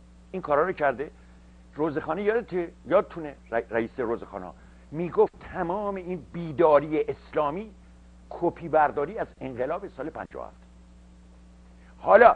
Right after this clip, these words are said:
برای اینکه نبادا اون کپی برداری از انقلاب پنجاه و هفت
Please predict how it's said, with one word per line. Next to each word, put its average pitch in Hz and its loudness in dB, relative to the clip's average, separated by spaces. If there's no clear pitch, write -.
برای 202 10
اینکه 254 -4
نبادا 233 8
اون 214 -6
کپی 190 2
برداری 180 6
از 165 4
انقلاب 175 4
پنجاه 175 8
و 196 12
هفت - 6